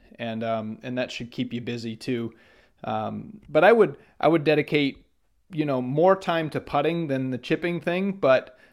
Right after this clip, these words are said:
um, you know your strengths and weaknesses better than I do, and, um, those are two good drills.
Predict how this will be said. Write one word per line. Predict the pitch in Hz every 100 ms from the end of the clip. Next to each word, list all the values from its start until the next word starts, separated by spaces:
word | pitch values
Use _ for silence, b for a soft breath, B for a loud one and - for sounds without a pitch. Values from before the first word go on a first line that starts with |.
| b
um, | 127 131 123 117 107
you | 165
know | 190 160
your | 151 139
strengths | - 147 139 139
and | 120
weaknesses | 131 - 143 - 139
better | 127 127 120
than | 113
I | 117 131
do, | 139 160 170 - -
and, | 120 123 123
um, | 120 123
those | 143 139
are |
two | 233 - 147
good | 131 123
drills. | 113 117 110 107 -